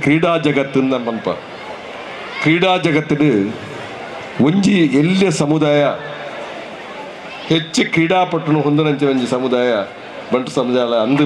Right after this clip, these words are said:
ಪಂಪಿನೇನು ನಮ್ಮ ತಿರಿಯೊಂದನ ಇಜ್ಜಾ ಪಂಡ ನಾವು ಮುಖ್ಯ. ಇನ್ನು ನಮ್ಮ ದಾನ್ನ ಒಂಜಿ ಹಿರಿಯ ಅಕ್ಲೆನ ಆಶೀರ್ವಾದಡು, ಅಕ್ಲೆನ ಒಂಜಿ ಮಾರ್ಗದರ್ಶನಡು.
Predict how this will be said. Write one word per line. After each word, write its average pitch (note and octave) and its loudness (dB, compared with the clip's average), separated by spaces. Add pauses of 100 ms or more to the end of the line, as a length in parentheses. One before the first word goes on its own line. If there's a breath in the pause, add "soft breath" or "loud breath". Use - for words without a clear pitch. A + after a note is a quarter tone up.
ಪಂಪಿನೇನು A#2 0 (600)
ನಮ್ಮ B2 2 (420)
ತಿರಿಯೊಂದನ D#3+ 4 (140)
ಇಜ್ಜಾ C#3 0
ಪಂಡ A#2+ -4
ನಾವು A#2 0 (180)
ಮುಖ್ಯ. B2 -2 (1700)
ಇನ್ನು D3 4
ನಮ್ಮ E3+ 2 (2500)
ದಾನ್ನ F3+ 2
ಒಂಜಿ F3+ 2
ಹಿರಿಯ D#3 4
ಅಕ್ಲೆನ D3+ 2 (1300)
ಆಶೀರ್ವಾದಡು, C3+ 2 (1600)
ಅಕ್ಲೆನ F3+ 2
ಒಂಜಿ D3+ 2
ಮಾರ್ಗದರ್ಶನಡು. C3+ 2